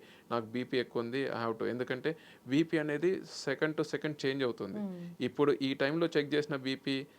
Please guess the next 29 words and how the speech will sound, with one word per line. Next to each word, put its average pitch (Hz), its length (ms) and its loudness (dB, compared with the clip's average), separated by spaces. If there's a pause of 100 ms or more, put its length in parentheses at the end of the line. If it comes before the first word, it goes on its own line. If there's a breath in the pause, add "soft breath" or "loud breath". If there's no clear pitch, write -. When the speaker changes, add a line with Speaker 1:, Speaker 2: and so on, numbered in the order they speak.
(200 loud breath)
Speaker 1:
నెక్స్ట్ 143 240 2
సిక్స్ 147 280 -2
అవర్స్ 151 180 4
అదే 135 180 8
ఉండదు, 131 260 4
Speaker 2:
అవును. - 140 -2
Speaker 1:
ప్రతి 139 460 2
నిమిషంకి 160 560 0
చేంజ్ 143 160 2
అవుతుంది. 143 320 2
కాబట్టి 117 480 2
Speaker 2:
Hmm. 185 340 -8
Speaker 1:
ఒకసారి 170 380 6
రీడింగ్ 170 280 6
తీసుకున్న 160 340 2
తర్వాత, 151 320 4
"ఆ, 143 160 4
నార్మల్ 147 360 2
ఉంది, 151 120 2
ఇంక 135 100 0
అయిపోయిందిలే, 143 540 2 (200 loud breath)
Speaker 2:
Hmm. 185 120 -6
Speaker 1:
ఈ 131 40 4
రోజంతా 143 560 6
నాకు 139 180 0
నార్మలే 139 380 4
ఉంటుందనేది" 135 540 0
కాదు. 107 280 -2
Speaker 2:
Hmm. 180 320 -10